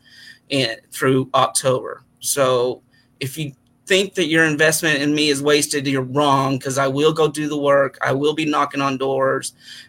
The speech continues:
and we can win this race. I only need a hundred and fifty thousand votes to win. And if we take that attitude to the doors, I think we can convince people to say, "You know what? Fuck both these parties."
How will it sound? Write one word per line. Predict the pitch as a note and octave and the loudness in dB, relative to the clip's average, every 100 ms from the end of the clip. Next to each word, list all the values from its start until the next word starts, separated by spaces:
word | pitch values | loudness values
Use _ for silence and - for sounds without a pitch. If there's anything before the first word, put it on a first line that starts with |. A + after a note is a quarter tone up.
| - | -4
and | C#3 C3 C3 B2+ B2+ _ _ _ _ | 0 2 2 0 -2 _ _ _ _
we | E3 A3 | -4 -2
can | - G#3 | 0 2
win | F#3+ F#3+ | 4 4
this | F3 - | 4 4
race. | E3+ C#3+ - | 4 2 2
I | D3 D3 | 0 2
only | F#3 G3+ F#3+ | 2 2 2
need | F#3 D#3+ | 2 0
a | |
hundred | D3+ E3 E3+ | 0 0 -2
and | C#3+ | -4
fifty | E3+ D#3+ C3+ | -8 -8 -2
thousand | D3 D3 D3 C#3+ | 0 0 0 -2
votes | C#3+ - | -2 -2
to | C3+ | -4
win. | C3+ C3 A#2 - _ - _ - | -4 -4 -6 -10 _ -20 _ -4
And | C3+ | -4
if | E3 | -2
we | |
take | D#3 F#3+ G3 | 0 2 2
that | G3 D3 | 2 2
attitude | D3 D#3+ D#3+ - D#3+ - | 2 0 0 -2 -2 -2
to | D#3+ | -4
the | D#3+ | -4
doors, | D3+ D3 D3+ D#3 F3 F3+ - _ _ _ - | -2 0 2 4 2 0 -10 _ _ _ -8
I | C3+ | -6
think | - D#3+ D#3+ | -2 -2 -2
we | |
can | D3 C#3+ C#3+ - _ - | -4 -2 -4 -6 _ -8
convince | D#3 C#3+ D#3 D3+ | -4 -2 -2 -2
people | D3+ D3 C#3+ | -4 -2 -4
to | C3+ | -2
say, | D3+ C#3+ | 0 0
"You | D3 | 0
know | E3 G3+ | -4 -4
what? | F#3 F#3+ F#3 - _ _ - | 0 2 0 -2 _ _ -4
Fuck | G3 - | -2 0
both | D3 D#3 D#3 | 2 2 0
these | C#3 | -8
parties." | - C#3 B2 A2 - | -4 -2 -2 -4 -10